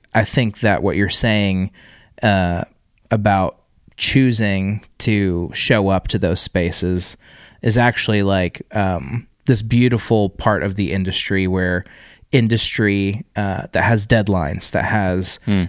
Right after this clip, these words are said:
Speaker 1: money goals, that has achievement that has to happen, and, uh, commerce has to take place in order for, you know,
Speaker 2: Yeah.
Speaker 1: you to pay the bills, uh, to be a part of it. But,
Speaker 2: Yeah.
Speaker 1: um, that create-, the creative side and the ministry side, uh,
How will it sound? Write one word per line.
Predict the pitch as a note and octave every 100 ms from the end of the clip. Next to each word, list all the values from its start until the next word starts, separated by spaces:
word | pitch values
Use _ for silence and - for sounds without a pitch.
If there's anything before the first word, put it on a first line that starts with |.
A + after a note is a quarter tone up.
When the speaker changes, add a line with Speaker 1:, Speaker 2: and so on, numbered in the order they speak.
| -
Speaker 1:
money | A#2 A#2+ B2 G#2+
goals, | G#2 F#2+ F2 F2
that | E2
has | G#2 G2
achievement | G2 - B2+ A2+ G2+
that | G#2
has | G#2 G2
to | - F#2+
happen, | G2 F2+ F#2 D#2+ F2
and, | D#2+ E2 - - - -
uh, | A2+ - -
commerce | - D#3 C3 G#2
has | - B2 A2+
to | - G#2
take | - G#2+ F#2+
place | - G#2+ F#2
in | G2+
order | F#2 F#2
for, | - F#2+ F2+ F2+ -
you | G#2+
know, | F#2+ F#2 - - -
Speaker 2:
Yeah. | G2 F2 E2+
Speaker 1:
you | B2 A2
to | G2
pay | - C3 A2+
the | G2
bills, | G#2+ G2 C#2 G#2 - -
uh, | A2+ G2 F#2
to | -
be | G2+
a | G2
part | - G2 F2+
of | E2+
it. | - - C3
But, | - G2+ F#2 - -
Speaker 2:
Yeah. | - F2+ E2
Speaker 1:
um, | A2+ F#2+ F2 F#2 G2+ _
that | - G#2+
create-, | - B2 G#2+ - _
the | A#2
creative | - - C3 B2+ G#2+
side | - G#2+ G#2
and | F#2+
the | F#2+
ministry | G#2 A#2 G#2+ - G#2+
side, | - G2 F#2+ F#2 F2+ G2 - - - - -
uh, | G#2+ F#2